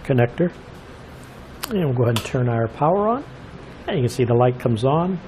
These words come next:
We'll go ahead and turn off the overhead light. And you can see once this is mounted above your license plate, li-, or license plate, it'll give you a nice lit, lit up area over your license plate.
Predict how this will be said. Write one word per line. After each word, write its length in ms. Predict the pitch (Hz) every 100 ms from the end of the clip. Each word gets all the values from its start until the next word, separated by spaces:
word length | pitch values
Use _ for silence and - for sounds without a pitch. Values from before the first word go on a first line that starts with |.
| -
We'll 100 | 120
go 80 | 113
ahead 100 | 117
and 60 |
turn 140 | 104 117
off 200 | 113 -
the 100 | 113
overhead 280 | 110 120 120
light. 220 | 131 143 - - - - - -
And 100 | 214
you 80 | 123
can 80 |
see 240 | 117 139 123
once 300 | 120 120 -
this 160 | 123
is 140 | 120 107
mounted 280 | 120 120 113
above 320 | 104 117 113
your 140 | 117
license 400 | 110 120 - 123
plate, 320 | - 135 135 -
li-, 160 | 135 135 -
or 280 | 120 107 101 -
license 360 | 123 120 120
plate, 260 | - 135 127 - - - - - - - - -
it'll 100 | 113
give 200 | 113 110
you 60 |
a 40 | 110
nice 400 | 113 107 - - - - - - - - - - - - -
lit, 260 | 120 123 147 123 - - -
lit 240 | 120 127 120
up 200 | 120 123
area 360 | 120 120 120
over 340 | 117 117 110 117
your 140 | 113
license 360 | 110 107 117 -
plate. 280 | 117 123